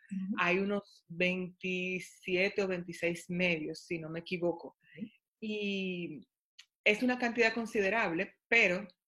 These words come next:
Speaker 2: hay que ver que hay muchas páginas web, hay muchos medios independientes,
Speaker 1: Ajá.
Speaker 2: pero al momento de uno depurar, pues resulta que no son tan independientes y que también reciben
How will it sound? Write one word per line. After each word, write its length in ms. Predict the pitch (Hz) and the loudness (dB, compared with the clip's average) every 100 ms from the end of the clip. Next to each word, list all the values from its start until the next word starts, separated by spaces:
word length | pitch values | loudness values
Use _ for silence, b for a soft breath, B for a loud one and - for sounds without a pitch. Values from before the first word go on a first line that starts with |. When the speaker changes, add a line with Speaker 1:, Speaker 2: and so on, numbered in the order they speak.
| _ | _
Speaker 2:
hay 200 | - 160 | -6 -6
que 140 | 170 208 | 0 2
ver 320 | 190 170 - b b _ _ _ | 4 2 -2 b b _ _ _
que 200 | - 202 | 4 6
hay 220 | 202 208 | 6 4
muchas 500 | 196 208 254 269 254 | 2 2 2 2 0
páginas 520 | - 208 214 208 202 | 2 2 4 0 0
web, 320 | 175 175 156 - _ | 0 0 0 -4 _
hay 200 | - 185 | -6 -2
muchos 400 | 202 226 247 - | -2 -2 -2 -2
medios 680 | 214 220 214 170 165 - - - | 2 4 4 2 0 -6 -12 -4
independientes, 920 | 190 180 180 170 170 165 165 - - | -2 0 0 0 2 0 -4 -14 -12
Speaker 1:
Ajá. 120 | 247 b b b b _ - | -12 b b b b _ 2
Speaker 2:
pero 240 | 196 190 | 4 6
al 140 | 190 | 4
momento 400 | 190 185 185 190 | 4 2 0 2
de 100 | 208 | 4
uno 220 | 202 202 196 | 4 2 2
depurar, 680 | 196 202 214 220 214 220 - | 0 2 4 6 4 0 -6
pues 200 | 175 175 | -6 -6
resulta 400 | 170 170 165 165 | -8 -8 -6 -6
que 100 | 170 | -6
no 140 | 170 170 | -8 -10
son 520 | - - 202 190 190 | -10 -2 0 0 0
tan 260 | 196 196 196 | 2 2 0
independientes 920 | 185 180 185 180 165 156 - 220 - b b b _ | -2 -2 -2 0 -2 -4 -10 -14 -16 b b b _
y 160 | - 269 | 2 4
que 120 | 247 | 4
también 580 | 240 247 240 202 202 240 - | 4 2 4 4 4 -2 -6
reciben 760 | 196 185 - 180 180 196 196 | -4 -4 -2 2 2 2 -2